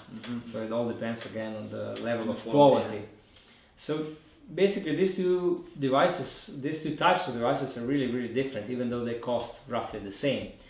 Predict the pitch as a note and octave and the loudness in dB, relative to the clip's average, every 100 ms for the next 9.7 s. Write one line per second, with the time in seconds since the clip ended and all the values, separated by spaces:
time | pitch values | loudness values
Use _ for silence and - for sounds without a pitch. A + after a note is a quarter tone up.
0 | - - - A#2 A2+ A2+ A2+ A2+ A2 - | -20 -20 -16 -6 -2 0 0 -2 -6 -12
1 | - _ - - _ - - - _ _ | -20 _ -20 -20 _ -20 -20 -20 _ _
2 | _ _ _ - B2+ C3+ D#3+ E3 C#3 - | _ _ _ -6 0 0 2 2 2 2
3 | C#3 B2+ E3+ C#3 B2 C#3 D3+ C3 C#3+ C#3 | 2 2 0 -2 -2 -2 2 4 6 4
4 | C3+ D#3 C3 - C3+ C3 - C#3 B2+ A#2 | 4 4 4 2 0 0 0 0 0 -2
5 | A#2 B2+ B2+ A#2 A#2+ A2+ A#2+ - - - | -2 -2 -2 -6 -6 -4 -6 -8 -18 -20
6 | _ A2+ G#2+ - A#2+ A#2+ B2 A#2 A2+ - | _ -14 -12 -8 -6 -4 -4 -4 -8 -10
7 | - - - B2 C3 C3+ C3 A#2+ A2+ - | -8 -6 -4 -4 -2 -2 -2 -4 -8 -2
8 | C3 A#2 A2+ A2+ - B2+ A#2 A2+ A#2 A#2+ | 0 2 -2 -6 -8 -10 -8 -8 -6 -8
9 | - - - A#2+ A#2 A2+ G#2+ | -8 -10 -8 -8 -4 -4 -6